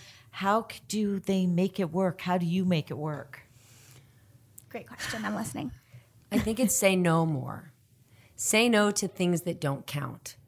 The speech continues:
Speaker 3: So we love to be loved and to be included and to be part of things. But I think you have to apply discipline and start to say, "Everything that I do, I want it to be something of impact."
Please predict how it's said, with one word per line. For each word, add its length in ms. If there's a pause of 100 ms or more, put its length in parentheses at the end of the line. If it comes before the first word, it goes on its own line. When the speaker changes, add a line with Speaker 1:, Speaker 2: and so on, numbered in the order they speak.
(320)
Speaker 3:
So 220
we 320
love 680
to 120
be 160
loved 540
and 180
to 60
be 140
included 920 (320)
and 140
to 80
be 140
part 420
of 100
things. 640 (440)
But 100
I 100
think 420
you 140
have 300
to 180
apply 540
discipline 760 (440)
and 100
start 320
to 100
say, 440
"Everything 680
that 120
I 140
do, 680 (300)
I 120
want 260
it 140
to 80
be 100
something 460
of 160
impact." 580